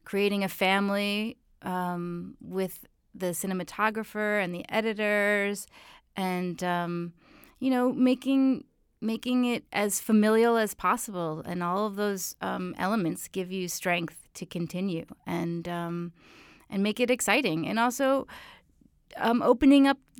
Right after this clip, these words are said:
the room to new collaborators. We worked with amazing new people, like, uh, Kelly McGeehee was our production designer. Uh, Liz Vastola did our costumes. And I think that,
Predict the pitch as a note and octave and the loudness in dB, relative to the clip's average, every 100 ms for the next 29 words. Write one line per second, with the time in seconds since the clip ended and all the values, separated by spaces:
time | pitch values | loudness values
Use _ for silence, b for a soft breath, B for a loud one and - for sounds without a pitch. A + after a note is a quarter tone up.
0 | - - G#3+ A#3 A#3+ C4 C4 B3+ A3+ A#3+ | -20 -4 0 2 4 6 6 6 4 6
1 | E4+ C4+ F#3+ E3 E3+ D#3+ - - - F#3+ | 6 4 4 4 0 -4 -6 -10 -12 -8
2 | F#3+ G3+ G3+ F#3+ G3+ G#3 G#3+ G#3+ G#3+ G#3+ | -6 -4 -6 -4 -4 -4 -8 -4 0 4
3 | A3 A#3+ C4 C4 A3+ G#3+ G3 F#3 F#3 F3+ | 6 6 8 6 4 -2 -4 -4 -4 -6
4 | E3+ - - F#3+ F3+ E3+ E3+ E3 E3+ E3 | -10 -14 -14 -12 -8 -6 -6 -6 -8 -8
5 | F3 E3+ - G3+ G#3 A3 B3 B3+ A3 G3+ | -8 -8 -4 -2 0 2 2 0 0 -2
6 | F3+ F3+ F#3 - G#3 G#3+ - F#3 F3+ E3+ | -2 0 -2 -2 -2 -2 -2 -4 -4 -4
7 | E3+ D#3 D3 B B B B - F#3 F3+ | -2 -4 -6 B B B B -6 0 2
8 | F3 F3+ F3+ - - G#3 G3 G#3+ G#3 - | 4 2 -2 -6 0 2 4 4 2 2
9 | A#3 A3+ G3 F3+ F3+ F#3 - A3 G#3+ - | 0 2 0 0 -2 -2 0 0 -2 -8
10 | F#3 E3+ F3 G3 - - B B - G#3 | -10 -8 -8 -8 -12 -14 B B -10 -4
11 | G#3+ A3 C4+ C4+ C4 B3+ A#3+ | -2 0 2 2 2 0 0